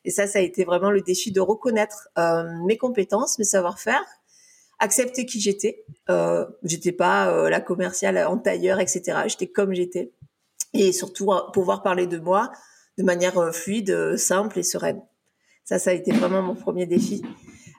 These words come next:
Euh, et puis le deuxième, ça a été, euh, de trouver un équilibre, euh, justement, euh, pour pas m'épuiser entre, euh, entre, je suis une passionnée, effectivement, et, et du coup, euh, qui dit passion dit beaucoup. Et qui dit beaucoup dit, euh, des fois besoin de repos. Et ça, c'est quelque chose que,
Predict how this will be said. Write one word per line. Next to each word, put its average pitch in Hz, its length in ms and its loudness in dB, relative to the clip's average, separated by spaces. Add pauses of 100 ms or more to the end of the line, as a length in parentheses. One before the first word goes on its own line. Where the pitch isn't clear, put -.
(100)
Euh, 180 760 2
et 190 100 4
puis 214 140 -4
le 214 100 0
deuxième, 214 360 2
ça 240 120 0
a - 20 4
été, 208 320 2
euh, 185 160 2
de 175 320 -6
trouver 196 280 -2
un 190 100 0
équilibre, 185 560 -8 (240)
euh, 170 220 4
justement, 180 640 0
euh, 160 180 2
pour - 200 -10
pas 190 120 2
m'épuiser 190 720 0
entre, 175 300 -6
euh, 175 420 2
entre, 175 480 0
je 165 80 0
suis 220 160 0
une 180 80 -4
passionnée, 185 400 0
effectivement, 214 500 0
et, 170 300 -2
et 180 100 2
du 175 140 -8
coup, 220 260 -4
euh, 170 200 2 (640)
qui 202 100 -2
dit 196 120 -2
passion 196 420 2
dit 165 180 -2
beaucoup. 185 380 -4 (400)
Et 170 420 2
qui 160 140 -8
dit 165 140 -8
beaucoup 165 360 -4
dit, 175 280 0
euh, 156 40 0
des 151 120 -6
fois 185 180 0
besoin 170 280 -2
de 165 60 -2
repos. 196 460 2
Et 156 200 0
ça, - 160 0
c'est - 140 0
quelque 160 240 -4
chose 196 280 0
que, 160 440 0